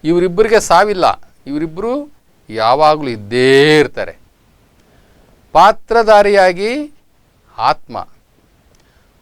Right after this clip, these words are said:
ಪಾತ್ರವನ್ನು ಮಾಡಿಸುವ ಪ್ರಧಾನನಾಗಿ ಪರಮಾತ್ಮ. ಹೀಗೆ ಇವರಿಬ್ಬರೂ ಇದ್ದೇ ಇರ್ತಾರೆ. ಈ ಶರೀರ ನಾಶವಾಗ್ತಾನೆ ಇರ್ತದೆ. ಪ್ರತಿ ಜನ್ಮದಲ್ಲೂ ಕೂಡ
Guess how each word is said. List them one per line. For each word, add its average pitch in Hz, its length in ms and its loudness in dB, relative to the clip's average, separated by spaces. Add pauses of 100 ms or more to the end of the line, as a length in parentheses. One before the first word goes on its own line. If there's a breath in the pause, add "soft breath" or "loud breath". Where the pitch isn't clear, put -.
(100)
ಪಾತ್ರವನ್ನು 135 840 -6
ಮಾಡಿಸುವ 147 920 -2 (1000)
ಪ್ರಧಾನನಾಗಿ 123 880 -2
ಪರಮಾತ್ಮ. 95 600 -14 (1000)
ಹೀಗೆ 139 400 -6
ಇವರಿಬ್ಬರೂ 127 880 -12 (120)
ಇದ್ದೇ 117 360 -8
ಇರ್ತಾರೆ. 135 500 -4 (680)
ಈ 147 160 -8
ಶರೀರ 151 460 -6 (760)
ನಾಶವಾಗ್ತಾನೆ 113 920 -6
ಇರ್ತದೆ. 98 340 -12
ಪ್ರತಿ 120 420 -14
ಜನ್ಮದಲ್ಲೂ 117 720 -10
ಕೂಡ 123 200 -14